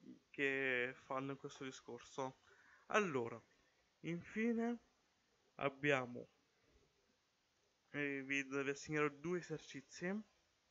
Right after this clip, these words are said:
da, mm, diciamo, da farmi entro il prossimo video. Poi nel prossimo video commenterete all'interno, commenterete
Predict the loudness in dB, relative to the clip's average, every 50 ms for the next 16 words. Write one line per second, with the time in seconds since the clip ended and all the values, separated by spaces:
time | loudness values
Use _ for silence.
0 | _ _ -20 _ _ _ _ _ _ _ _ -6 -2 2 4 4 4 6 4 4
1 | 2 0 -2 -4 -6 -8 -10 -12 -12 -12 -12 -10 -12 -12 -12 -12 -8 -4 -2 0
2 | 0 0 0 0 0 0 2 0 -2 -2 -2 -4 -8 -4 -2 -4 -4 -2 -4 -4
3 | -2 -2 -2 -2 -2 -4 -2 0 2 2 2 0 -2 -6 _ _ _ _ _ _
4 | _ _ _ _ _ _ _ _ _ _ _ _ _ _ -6 -4 -4 -4 0 2
5 | 2 2 2 2 -4 -4 -2 0 0 2 2 0 0 0 0 0 0 0 -2 -4
6 | -8 -16 _ _ _ _ _ _ _ -2 -2 -2 0 0 -2 -2 -2 -2 -2 0
7 | 2 4 4 4 4 4 4 2 2 0 0 0 -4 -8 -6 -2 -2 -2 -2 -2
8 | -4 -8 -6 -6 -6 -4 -4 -4 -6 -6 -6 -6 -6 -8 -8 -10 -12 -16 -20 _
9 | _ _ -6 -6 -4 -6 -6 -6 -6 -4 -4 -4 -4 -4 -6 -8 -8